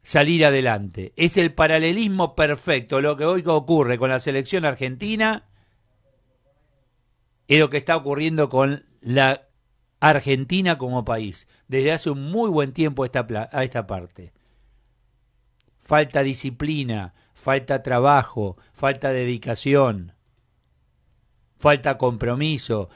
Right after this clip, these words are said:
faltan dirigentes, falta respeto.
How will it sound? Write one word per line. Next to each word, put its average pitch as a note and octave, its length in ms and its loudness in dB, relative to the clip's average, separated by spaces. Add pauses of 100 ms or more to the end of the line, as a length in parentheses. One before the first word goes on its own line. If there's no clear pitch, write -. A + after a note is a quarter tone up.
faltan D3+ 460 2
dirigentes, A#2+ 880 -2
falta D3+ 840 2 (200)
respeto. C#3 1160 -2